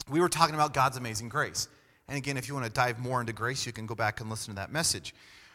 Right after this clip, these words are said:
But what's amazing is, is that the forgiveness of our sins and the redemption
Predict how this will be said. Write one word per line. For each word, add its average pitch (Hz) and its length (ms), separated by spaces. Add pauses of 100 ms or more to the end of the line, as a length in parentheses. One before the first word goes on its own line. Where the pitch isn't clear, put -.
(120)
But 175 120
what's 196 180
amazing 190 500
is, 139 300
is 147 140
that 156 340
the 170 60
forgiveness 220 760
of 190 140
our 185 100
sins 147 460
and 165 180
the 160 60
redemption 254 800